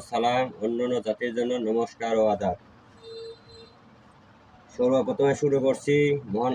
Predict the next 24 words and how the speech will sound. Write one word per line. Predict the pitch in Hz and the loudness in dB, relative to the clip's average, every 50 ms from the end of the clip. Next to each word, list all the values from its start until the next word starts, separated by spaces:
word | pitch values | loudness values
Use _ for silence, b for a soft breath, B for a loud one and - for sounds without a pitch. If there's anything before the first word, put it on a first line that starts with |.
| 123 127 | 0 0
আল্লাহ | 123 123 120 120 | 2 2 2 2
পাকের | 117 117 117 107 | 0 0 0 0
দরবারে | 123 120 117 123 120 113 110 110 | 0 0 0 0 0 0 2 0
লাখো | 107 123 127 135 | 0 0 -2 -4
কোটি | 135 123 - - | -4 -6 -8 -18
শুকরিয়া। | - - - 135 131 127 120 117 113 113 110 - - - - - - - - - - - - - - - - - - - - - - - - - - 117 - - - - - - - - - - - - - - - - | -20 -14 -8 -4 0 2 2 2 2 0 -4 -8 -20 -20 -20 -20 -20 -20 -20 -20 -20 -20 -20 -20 -20 -20 -20 -20 -20 -20 -20 -20 -20 -20 -20 -20 -20 -20 -20 -20 -20 -20 -20 -20 -20 -20 -20 -20 -20 -20 -20 -20 -12 -4
তার | 104 113 123 - | 0 0 0 0
সাথে | 110 107 104 131 131 131 123 117 | 0 -2 0 2 2 2 2 2
স্মরণ | - 139 135 135 131 127 | 2 2 2 2 2 2
করছি | 127 120 - - 143 143 143 - | 0 -2 0 0 0 0 2 0
তার | - - 117 113 110 | 0 0 0 0 0
হাবিব | 120 123 139 151 151 147 - - - - - - - - - - - - - - - - - - - - - - - - - - - - - - - | 2 2 4 4 2 2 -2 -12 -20 -20 -20 -20 -20 -20 -20 -20 -20 -20 -20 -20 -20 -20 -20 -20 -20 -20 -20 -20 -20 -20 -20 -20 -20 -20 -20 -12 -12
রাসূল | - - 127 120 107 127 | -8 -6 -4 -2 0 0
পাক | 127 120 - | 0 0 0
সাল্লাল্লাহু | - 120 120 120 120 117 120 117 117 120 117 | -2 0 2 2 2 2 2 2 2 2 2
আলাইহি | 113 113 117 117 | 2 2 2 2
ওয়াসাল্লামের | 117 107 - - 117 113 117 113 117 117 110 107 107 | 0 0 -2 -6 -4 -2 0 0 0 2 0 0 0
চরণে | 120 113 113 113 113 110 107 104 104 | -2 0 0 2 2 2 0 0 -2
হাজারো | 107 107 107 110 104 107 101 - | -2 0 0 2 2 0 -2 -4
কোটি | 107 - - 107 104 | -8 -6 -2 0 2
বার | 107 104 101 98 98 - - - - - - - | 2 2 0 0 -4 -8 -16 -20 -20 -20 -10 -8
ভক্তিপূর্ণ | 107 104 - - 110 101 110 107 107 107 - - | -8 -8 -6 -6 -6 -2 0 0 0 -2 -4 -4
সালাম | 110 113 120 123 123 123 120 | -2 0 2 2 2 2 0
রেখে | 113 - 139 135 | 0 2 2 2